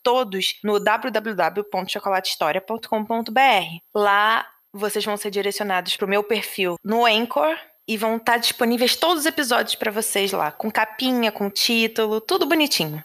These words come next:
Melhor que ali, impossível. Tipo isso. Com isso, eu vou deixar aqui o recadinho do Anchor e já volto. O episódio de hoje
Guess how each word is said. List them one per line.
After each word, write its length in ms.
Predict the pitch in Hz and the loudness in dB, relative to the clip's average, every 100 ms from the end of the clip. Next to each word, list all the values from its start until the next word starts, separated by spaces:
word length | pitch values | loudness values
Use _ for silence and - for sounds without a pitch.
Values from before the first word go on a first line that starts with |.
| - | 0
Melhor 340 | 208 202 233 | 2 4 2
que 100 | - | 0
ali, 140 | 214 233 | 0 0
impossível. 460 | 247 - - - - - | 0 -2 -2 -4 -6 -4
Tipo 240 | - 165 | -2 0
isso. 300 | - - - - - | -2 -2 -6 -10 -8
Com 120 | 240 | -4
isso, 140 | 240 | -2
eu 20 | 247 | 0
vou 80 | |
deixar 220 | 233 233 233 | 0 0 -2
aqui 220 | 233 233 | -4 -8
o 220 | 220 220 | -6 -4
recadinho 460 | 214 220 214 202 202 | -2 0 0 0 -4
do 140 | 196 | -2
Anchor 360 | 196 214 277 294 - _ - | -2 0 -2 -2 -12 _ -4
e 60 | |
já 100 | 190 | -2
volto. 420 | 214 - - - - _ _ _ _ _ _ _ - | 0 -2 -4 -16 -18 _ _ _ _ _ _ _ -2
O 120 | 381 | 0
episódio 400 | 392 240 180 160 | 0 -2 -4 -4
de 140 | 156 | -2
hoje 440 | 175 160 151 156 | -2 -2 -6 -12